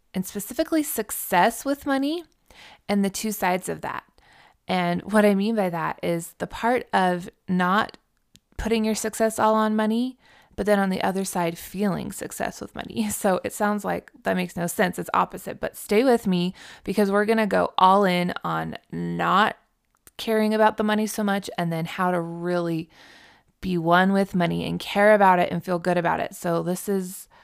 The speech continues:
this is a heavy money mindset episode. If you have any <laughs> issues with money, this will be perfect for you. So I was meeting with a client this last week, and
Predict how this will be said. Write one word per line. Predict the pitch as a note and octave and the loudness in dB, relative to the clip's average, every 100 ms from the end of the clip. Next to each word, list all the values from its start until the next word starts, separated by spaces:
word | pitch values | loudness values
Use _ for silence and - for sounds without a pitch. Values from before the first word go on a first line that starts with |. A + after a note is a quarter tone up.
| _ _ _ | _ _ _
this | F#3+ F#3+ D4 | -10 -6 0
is | D4 B3+ | 0 4
a | G#3 F#3+ | 4 4
heavy | F#3+ G#3 G#3 A3 G#3+ | 4 4 4 4 4
money | G#3 F#3+ F#3 F#3+ F#3+ | 4 6 6 6 4
mindset | F#3 F3+ F3+ F#3 F3 | 4 2 2 2 4
episode. | F3 F#3 - E3+ E3+ | 2 -2 0 2 2
If | E3+ - | 0 -4
you | F#3 G3 | -2 0
have | G#3+ E3+ E3 | 2 2 0
any | - F#3 G3 | 0 0 2
<laughs> | |
issues | G3 - G#3 G3 | 2 2 2 2
with | F#3+ | 2
money, | F#3 F#3+ E3+ | 2 0 0
this | F#3 - | -4 -6
will | F3 | -4
be | F3 F3 - _ | -4 -4 -10 _
perfect | - E3+ E3+ F3 - | -10 -8 -8 -10 -10
for | - | -10
you. | - - - _ _ _ - | -8 -8 -12 _ _ _ -12
So | - G#3 G3+ - | -2 0 0 2
I | G#3 | 2
was | A#3+ A#3+ G#3+ - | 4 2 -2 -4
meeting | G#3 G#3 G#3+ | -2 0 0
with | G#3 - - | -2 -4 -8
a | G3 | -10
client | - F#3 F3 F3 F3+ | -8 -4 -4 -4 -4
this | F#3 - | -6 -4
last | F3+ - | -6 -6
week, | F3 E3+ - - | -8 -10 -10 -10
and | F3+ E3+ E3 E3 | -6 -4 -4 -6